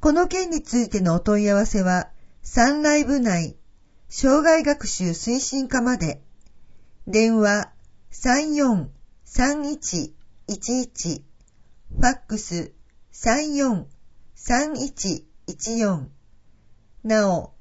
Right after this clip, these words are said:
ホームページの二次元コードが掲載されています。共愛道路拡幅整備補助金。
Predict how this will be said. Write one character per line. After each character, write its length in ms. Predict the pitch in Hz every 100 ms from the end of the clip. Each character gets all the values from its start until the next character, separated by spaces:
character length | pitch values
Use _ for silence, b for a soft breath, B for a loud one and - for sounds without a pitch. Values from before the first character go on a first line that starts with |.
| -
ホ 220 | 254 285
ー 20 |
ム 160 | 302 339
ペ 220 | 339 330
ー 20 |
ジ 160 | - 208
の 220 | 165 -
二 160 | 190 196
次 140 | 269
元 200 | 320 320
コ 220 | - 330
ー 40 | 311
ド 100 | 233
が 140 | 185
掲 240 | - 185 220
載 220 | 220 214
さ 120 | 214
れ 100 | 202
て 160 | - 202
い 120 | 190
ま 220 | 180 190
す。 280 | - - - - - - - - - - - - - - - - - - _ _ -
共 340 | - 294 330 330
愛 280 | 320 320 262
道 260 | 311 277
路 260 | 196 143 - - -
拡 280 | - 240 -
幅 280 | 220 302 302
整 280 | - 302 269
備 200 | 165 160
補 160 | 160
助 200 | 175 220
金。 380 | - 190 180 175